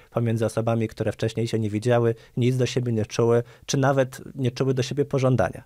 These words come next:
I w związku z tym fakt, że Kazimierz Wielki zdradzał swoje żony, samo w sobie nie było niczym, em, wyjątkowym i pewnie nie oburzyłoby tak bardzo opinii publicznej. Natomiast zdaje się, że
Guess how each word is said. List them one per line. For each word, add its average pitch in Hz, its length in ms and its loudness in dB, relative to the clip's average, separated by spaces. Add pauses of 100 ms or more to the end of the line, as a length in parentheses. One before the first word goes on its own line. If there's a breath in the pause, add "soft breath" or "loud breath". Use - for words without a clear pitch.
I - 80 -4
w - 40 -6
związku 370 260 0
z - 60 -6
tym 220 140 -4
fakt, 214 280 0
że 143 120 -2
Kazimierz 139 400 0
Wielki 131 420 0 (280 loud breath)
zdradzał 123 580 2
swoje 98 340 -2
żony, 123 320 0 (240 soft breath)
samo 190 320 0
w - 60 -4
sobie 151 260 0
nie 135 120 0
było 127 220 2
niczym, 117 500 0 (360 loud breath)
em, 104 840 -2
wyjątkowym 131 920 0
i 127 80 -2
pewnie 135 280 2
nie 135 120 2
oburzyłoby 120 520 2
tak 101 160 -2
bardzo 104 300 0
opinii 104 300 -2
publicznej. 104 500 -8 (380 loud breath)
Natomiast 135 420 0
zdaje 165 420 2
się, 139 200 -2
że 120 360 2